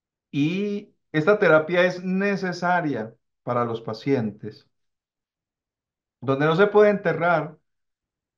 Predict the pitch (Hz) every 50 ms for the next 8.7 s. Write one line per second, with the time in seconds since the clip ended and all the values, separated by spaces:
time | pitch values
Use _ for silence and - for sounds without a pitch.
0 | _ _ _ _ - - 131 131 147 160 165 175 180 175 170 180 180 180 175 180
1 | 180 175 160 - - 143 135 151 156 156 156 165 165 170 165 151 135 127 135 131
2 | 127 127 120 131 131 127 156 170 165 165 - 123 110 110 - _ _ _ _ _
3 | _ _ _ _ _ _ _ _ _ _ _ _ _ - 131 131 131 131 - 175
4 | 160 143 143 - 143 139 139 139 139 151 156 165 160 156 151 151 156 165 170 -
5 | - _ _ _ - 131 127 123 120 117 - 131 139 147 151 151 147 151 139 -
6 | 156 151 143 - - 156 151 147 143 143 147 139 139 - 147 139 135 131 - -
7 | 175 - - _ _ _ _ - 120 120 123 127 135 139 143 139 135 156 151 143
8 | 135 120 110 - 123 123 131 135 139 143 143 - -